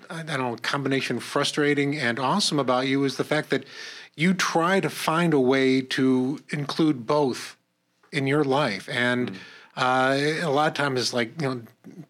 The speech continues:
Speaker 1: "Damn it, Austin," like, you know, it, you know, uh, <laughs> I'm trying to mold you to, to, to be the, the person that, uh, that I want you to be, the, the, the, you know, like the, the, the shining example of, you know,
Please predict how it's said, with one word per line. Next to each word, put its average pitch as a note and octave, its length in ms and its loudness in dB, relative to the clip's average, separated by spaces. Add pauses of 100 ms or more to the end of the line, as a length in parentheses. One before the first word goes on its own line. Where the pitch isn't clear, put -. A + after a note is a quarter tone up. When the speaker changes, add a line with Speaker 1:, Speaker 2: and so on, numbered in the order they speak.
(140)
Speaker 1:
"Damn G#3+ 220 -2
it, D#3 100 0
Austin," D#3 380 0
like, D3+ 200 -2 (500)
you F#3+ 120 2
know, D#3 160 0
it, E3 200 -2 (1700)
you F3 80 -4
know, D3 320 0
uh, D3+ 200 2 (100)
<laughs> - 80 0
I'm D#3+ 80 2
trying A3 260 2
to D#3+ 60 4
mold E3 280 2
you F3+ 80 4
to, C#3+ 240 4
to, C#3+ 200 2
to C#3+ 100 2
be D3+ 140 2
the, C3+ 200 2 (300)
the - 80 0
person D#3+ 420 2
that, D3 140 2
uh, D3 340 2
that C3 200 0
I C3 100 4
want C3 340 2
you C3+ 120 2
to A#2+ 100 0
be, A2+ 220 0
the, A#2 240 2
the, A#2 200 2 (100)
the, A#2 140 2 (280)
you C#3+ 60 -2
know, A2+ 140 -2
like A2+ 240 -2
the, A#2 220 -2 (920)
the, C3 160 4
the B2+ 120 0
shining D#3+ 380 2
example C#3+ 600 2
of, A#2+ 840 -2 (320)
you C#3 100 -2
know, A2+ 340 -4